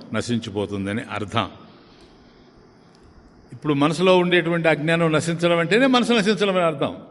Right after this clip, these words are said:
ఎందుకంటే ఆ అజ్ఞానమే దానికి ఆహారం, అంత, అంతకన్నా ఇంకేం లేదు. దాని శక్తి అంతా అజ్ఞానమే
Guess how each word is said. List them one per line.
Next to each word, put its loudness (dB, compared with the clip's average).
ఎందుకంటే 4
ఆ 10
అజ్ఞానమే 6
దానికి 2
ఆహారం, 2
అంత, -2
అంతకన్నా 0
ఇంకేం 2
లేదు. -2
దాని 2
శక్తి 0
అంతా 2
అజ్ఞానమే 0